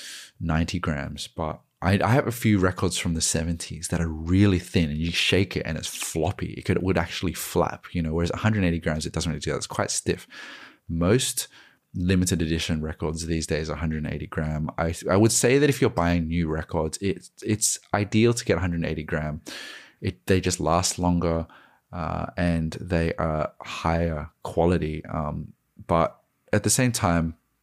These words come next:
I, you know, the amount I play my records personally, I don't mind that I've got some really thin ones, but they do wear quicker and they're just m-, more prone to damage. So just keep that in mind. But I would say most modern records are fairly thick these days because I think that's what the consumer expects.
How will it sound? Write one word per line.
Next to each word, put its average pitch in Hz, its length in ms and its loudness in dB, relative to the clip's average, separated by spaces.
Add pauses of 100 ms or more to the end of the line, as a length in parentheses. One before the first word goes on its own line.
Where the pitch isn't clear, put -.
(760)
I, - 460 -2
you 117 160 2
know, 101 140 6
the 107 120 6
amount 113 180 6
I 95 60 4
play 92 220 2
my 87 180 4
records 85 360 2
personally, 82 540 -2 (340)
I - 60 0
don't 117 160 4
mind 82 220 4
that 80 80 0
I've 82 100 -4
got 76 120 0
some 87 140 -2
really 82 140 -4
thin 80 200 -2
ones, 80 160 -2
but 87 160 2
they 92 120 4
do 98 280 6
wear 85 320 2
quicker - 360 -4
and 80 240 -6
they're 82 100 -4
just - 300 -4 (100)
m-, 80 240 -6 (140)
more 85 540 0
prone 85 460 2
to - 120 -6
damage. 82 600 -2
So - 340 4 (500)
just - 180 2
keep 147 180 0
that 135 140 4
in 113 100 4
mind. 90 380 4 (140)
But 85 360 2 (760)
I - 40 2
would 113 140 4
say 156 120 2
most 90 340 4
modern 80 280 2
records 76 340 -4
are 87 40 -6
fairly 82 640 -4
thick - 380 -8
these 85 200 -6
days 82 300 -4
because 87 240 -10
I 76 60 -6
think 87 180 -8
that's - 240 0
what - 120 -4
the - 80 -10
consumer 82 640 -4
expects. - 600 -10